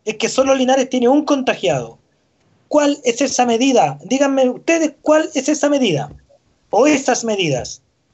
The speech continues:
Es que tenemos un solo contagiado. Eso es, eso es abusar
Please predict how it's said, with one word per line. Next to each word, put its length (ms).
Es 140
que 140
tenemos 360
un 120
solo 200
contagiado. 760
Eso 360
es, 300
eso 240
es 340
abusar 680